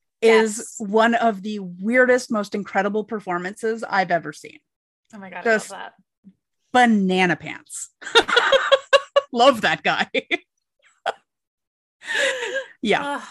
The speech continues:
Speaker 2: so true.
Speaker 1: Yeah.
Speaker 2: Love him.
Speaker 1: So
Speaker 2: He also, he also has made plenty of statements about how he wishes J K Rowling didn't rewrite Harry Potter. So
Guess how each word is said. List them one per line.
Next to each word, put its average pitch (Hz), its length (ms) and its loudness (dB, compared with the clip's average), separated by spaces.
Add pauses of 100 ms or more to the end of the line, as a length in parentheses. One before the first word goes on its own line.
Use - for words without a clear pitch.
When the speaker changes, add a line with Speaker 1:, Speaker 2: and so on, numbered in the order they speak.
(280)
Speaker 2:
so 226 240 -8
true. 180 380 -10 (200)
Speaker 1:
Yeah. 190 220 -4 (140)
Speaker 2:
Love 180 120 -10
him. 185 260 -6 (340)
Speaker 1:
So - 80 0
Speaker 2:
He 240 80 6
also, 208 560 4
he 226 200 -4
also 196 480 0
has 202 320 -6
made 196 300 -6
plenty 269 260 -6
of 254 80 -8
statements 262 440 -4
about 233 220 -2
how 240 500 0
he 247 160 -14
wishes 233 400 -6
J 233 160 -4
K 240 100 -10
Rowling 233 320 -2
didn't 240 200 -16
rewrite 247 440 -2
Harry 208 220 -4
Potter. 175 360 -4
So 185 420 -8